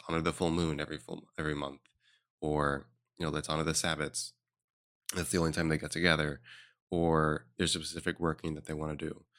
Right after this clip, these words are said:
Um, and there are also other covens in, you know, as we have talked about many, many times, like Gardnerian and, and Alexandrian and, and all these other things that,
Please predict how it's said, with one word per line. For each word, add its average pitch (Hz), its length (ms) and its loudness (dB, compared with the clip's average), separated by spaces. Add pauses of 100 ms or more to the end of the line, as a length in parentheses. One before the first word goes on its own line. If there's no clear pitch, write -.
(500)
Um, 76 460 -2 (400)
and 80 640 2
there 80 180 2
are 76 60 2
also 76 240 -2
other 80 200 0
covens 78 580 -2 (320)
in, 73 400 -2 (480)
you 82 80 -4
know, 78 60 0
as 76 120 -4
we 80 120 4
have 78 160 -4
talked 80 220 -6
about 73 280 -2 (560)
many, 85 220 8
many 76 180 4
times, 73 480 -4
like 78 180 0
Gardnerian 73 640 2
and, 69 160 -10 (140)
and 73 380 -4 (140)
Alexandrian 73 540 -6
and, 71 240 -20
and 78 120 -4
all 73 80 -2
these 73 140 -4
other 73 180 -4
things 73 300 -10
that, 73 180 -6